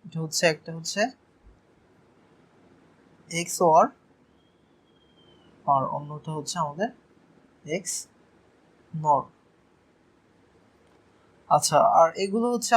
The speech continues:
আমাদের যে or, and,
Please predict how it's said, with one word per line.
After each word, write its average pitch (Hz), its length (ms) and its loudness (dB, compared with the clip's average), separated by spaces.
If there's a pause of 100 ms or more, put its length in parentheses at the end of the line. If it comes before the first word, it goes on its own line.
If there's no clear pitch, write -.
আমাদের 185 280 2 (500)
যে - 80 -10 (280)
or, 160 160 8 (1400)
and, 190 160 -2